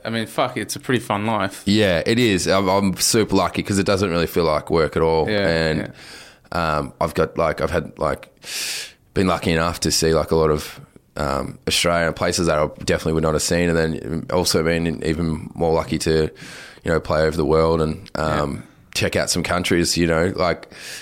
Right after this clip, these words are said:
Speaker 2: you think about when you're younger, like, saving up and, like, going backpacking through 'em, but, like, being able to, um, have, like, a, a country or a club on the other side of the world, you know, like, fly you over and, and play a show, and you get to, you know, experience their culture or, you know, see some sights and,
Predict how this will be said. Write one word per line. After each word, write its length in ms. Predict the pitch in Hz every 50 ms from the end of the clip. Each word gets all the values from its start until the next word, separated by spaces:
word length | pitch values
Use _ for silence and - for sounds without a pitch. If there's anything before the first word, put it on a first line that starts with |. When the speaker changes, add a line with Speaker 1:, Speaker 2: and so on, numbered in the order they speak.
| - -
Speaker 2:
you 100 | - -
think 200 | - 90 85 82
about 160 | 85 80 67
when 100 | 73 80
you're 80 | 80 80
younger, 260 | 80 80 82 82 85
like, 160 | 80 78 -
saving 360 | - - 87 82 82 80 80 82
up 180 | 80 78 -
and, 80 | - 82
like, 300 | 85 82 78 - - -
going 240 | 90 87 85 80 78
backpacking 560 | 87 82 82 - - 90 82 - - 87 82
through 180 | - 90 85 82
'em, 80 | 82 82
but, 140 | 82 80 -
like, 220 | 80 80 78 - - - - - _ _ _ _
being 160 | - 90 85
able 220 | 80 80 78 80 76
to, 320 | - - 90 82 71 - - - _ _ - - - - - - - - - - _ _ _ _ _ _ -
um, 460 | - 73 73 71 71 76 76 71 - - - - -
have, 220 | - 80 82 80
like, 180 | 80 78 - 87
a, 180 | 80 78 76 - -
a 60 | 90
country 380 | - - 92 90 85 - 85 82
or 180 | 80 78 80
a 160 | 76 67 82
club 240 | 80 - - 85 85
on 80 | 85 80
the 80 | 82
other 140 | 80 82 80
side 180 | - - 92 80
of 60 | 78
the 60 | 80
world, 300 | 78 80 82 82 85 80
you 60 | 90
know, 140 | 82 80 82
like, 160 | 82 80 -
fly 240 | - - 90 80 78
you 160 | 78 80 85
over 340 | 85 87 87 87 85 82 82
and, 140 | 80 82 78
and 200 | 57 76 80 78
play 220 | - 104 87 82
a 20 | 80
show, 280 | - - 95 87 87
and 100 | 87 85
you 80 | 85 85
get 160 | 76 92 85 -
to, 120 | - 92
you 80 | 82 82
know, 100 | 82 80
experience 420 | 80 - - - 85 85 80 -
their 120 | - 76
culture 480 | - - 87 78 78 76 - - 87 82
or, 180 | 80 78 80 78
you 60 | 82
know, 140 | 82 80 80
see 240 | 78 - - 78 78
some 160 | - 80 80
sights 420 | - - 80 80 82 80 - -
and, 180 | - 73 73 -